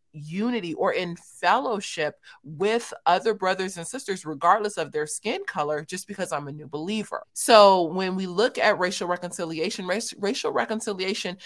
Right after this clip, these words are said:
looks at what do white people need to do? What do black people need to do? How long do you need to do it?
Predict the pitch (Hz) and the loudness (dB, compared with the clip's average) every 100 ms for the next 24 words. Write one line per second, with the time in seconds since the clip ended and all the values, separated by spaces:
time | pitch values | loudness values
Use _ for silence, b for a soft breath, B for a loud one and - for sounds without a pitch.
0 | B - 190 214 - - 170 156 143 208 | B -2 2 2 0 4 6 4 2 0
1 | 226 233 220 233 254 - 226 208 214 208 | 0 0 0 0 -4 -4 -2 -2 -4 -6
2 | 214 202 165 156 151 196 247 - 214 202 | -4 0 -2 -2 -2 0 0 -2 -4 -2
3 | 202 202 196 202 196 202 180 160 202 233 | 0 -2 -4 -4 -2 2 4 4 2 2
4 | 240 214 208 202 202 196 196 185 185 | -2 -4 -4 -4 -8 -8 -2 0 0